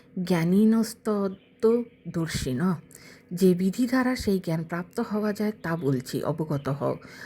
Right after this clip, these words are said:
প্রণিপাত, সশব্দ জিজ্ঞাসা ও গুরুসেবা দ্বারা প্রসন্ন হয়ে তত্ত্বদর্শী জ্ঞানী তোমাকে সেই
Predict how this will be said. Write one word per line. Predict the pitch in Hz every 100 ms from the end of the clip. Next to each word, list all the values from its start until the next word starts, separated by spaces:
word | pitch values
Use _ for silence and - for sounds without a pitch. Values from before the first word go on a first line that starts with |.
| - -
প্রণিপাত, | 214 208 220 220 226 220
সশব্দ | - 170 - 170 -
জিজ্ঞাসা | 143 175 175 220 208 226 220 -
ও | 156 147
গুরুসেবা | 185 185 220 233 208
দ্বারা | 180 131 135 - - - -
প্রসন্ন | - 208 - 269 262
হয়ে | 240 226
তত্ত্বদর্শী | 233 170 175 - 226 226 226 233
জ্ঞানী | 185 135 175
তোমাকে | 202 185 175 175
সেই | 185 - 160